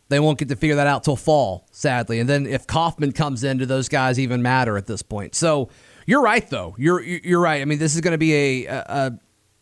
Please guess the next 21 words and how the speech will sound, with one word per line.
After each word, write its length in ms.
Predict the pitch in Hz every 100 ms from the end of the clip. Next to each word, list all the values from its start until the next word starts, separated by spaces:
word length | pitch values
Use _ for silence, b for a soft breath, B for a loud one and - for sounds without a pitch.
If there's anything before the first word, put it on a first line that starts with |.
| _ _ _ -
it's 140 | 143
gonna 180 | 180 170
be 140 | 170
an 80 | 147 -
interesting 500 | 180 185 196 190 165
battle 380 | 156 156 160 151
in 60 |
fall 300 | 127 160 156
camp 280 | 139 156 143
for 80 | 143
some 180 | 160 151
of 60 |
these 180 | 147 127
reserve 720 | 143 123 113 147 156 156 123 -
safety 500 | - - 147 - 135
roles. 380 | 127 131 113 - B B B
I'm 220 | 175 294
surprised 580 | - 220 - 165 165 117
by 140 | 135 120
this 240 | 107 -
news, 400 | 104 82 69